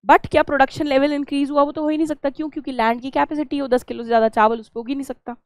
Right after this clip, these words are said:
या उगा ही नहीं सकते, ठीक है ना। So this sort of unemployment, ये जो बेरोजगारी होती है इसको कहा जाता है डिसगाइज्ड अनएम्प्लॉयमेंट, छुपी हुई है, आपको दिखाने के लिए, "हाँ जी काम करता है हमारा बेटा, खा-, खेत है ना वहाँ पे काम करता है।"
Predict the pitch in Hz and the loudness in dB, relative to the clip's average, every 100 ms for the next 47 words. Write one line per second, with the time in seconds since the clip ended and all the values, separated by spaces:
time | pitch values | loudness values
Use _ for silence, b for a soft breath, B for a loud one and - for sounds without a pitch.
0 | b b 233 214 196 220 277 277 - 254 | b b 0 2 4 2 2 -6 -10 -12
1 | - _ _ _ _ _ _ _ _ - | -12 _ _ _ _ _ _ _ _ -16
2 | 214 240 285 339 _ _ _ - 196 285 | -6 -2 0 -2 _ _ _ -18 -6 -6
3 | - - 247 240 269 - _ _ 262 285 | -6 -2 0 2 -2 -4 _ _ -2 0
4 | 277 247 233 202 196 190 233 269 269 220 | -2 -4 -4 -2 -4 -6 -2 0 -2 2
5 | 226 220 220 220 226 208 208 214 220 226 | 2 2 2 2 4 0 -2 0 2 0
6 | 220 - 202 208 202 202 202 233 311 B | -4 -8 0 2 2 0 0 4 4 B
7 | B B - 175 214 - 240 311 - - | B B 0 2 2 8 10 10 6 0
8 | 262 262 233 233 226 233 208 - - _ | -2 -2 -6 -2 -2 -4 -6 -8 -12 _
9 | _ _ _ _ _ _ _ _ _ _ | _ _ _ _ _ _ _ _ _ _
10 | _ _ _ _ - 311 - 330 339 339 | _ _ _ _ -6 -6 2 6 8 8
11 | 339 294 294 262 202 - - - 277 220 | 8 8 6 6 2 -4 -8 -6 -8 -6
12 | 254 262 254 294 294 302 302 285 285 - | 0 4 4 2 0 2 4 4 0 0
13 | 285 294 277 262 269 269 254 240 226 233 | 0 2 0 2 2 4 4 4 2 2
14 | 226 226 233 247 254 302 311 339 311 277 | 0 -2 0 -2 0 0 2 2 0 -2
15 | 254 233 214 196 190 | -4 -2 -4 -6 -8